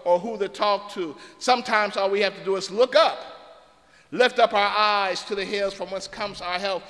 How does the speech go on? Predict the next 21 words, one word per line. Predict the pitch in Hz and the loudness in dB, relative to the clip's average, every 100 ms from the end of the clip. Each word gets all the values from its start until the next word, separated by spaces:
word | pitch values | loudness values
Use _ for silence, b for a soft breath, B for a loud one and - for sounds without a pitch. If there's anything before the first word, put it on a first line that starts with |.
| B 170 | B -8
because | 196 196 | -4 -2
our | 190 175 | -2 0
help | 202 196 | -2 -4
comes | 196 185 | -6 -8
from | - 170 | -10 -8
the | 180 | -4
Lord. | 220 240 202 156 B B | 0 2 2 -2 B B
We | 226 | -4
look | 240 269 - | 6 6 6
up, | 302 233 - - - - - - | 4 4 2 0 0 -10 -12 -4
and | 208 180 | -4 0
God | 208 190 185 185 175 | 0 2 0 -2 -2
appears | 175 - 247 214 190 - | -4 2 2 2 0 -4
to | - 170 147 | -8 -6 -6
us. | 135 - - - b b b b b | -8 -12 -16 -20 b b b b b
God | 185 180 170 165 160 | -2 0 2 2 0
sends | - - - 190 - - | -6 -8 -4 -4 -4 -12
God's | - 165 160 151 | -4 0 0 -2
Spirit | - - 247 202 143 131 - | -10 -4 0 0 -2 -8 -16
to | - 151 | -8 -6
us. | 131 - - - | -8 -10 -18 -20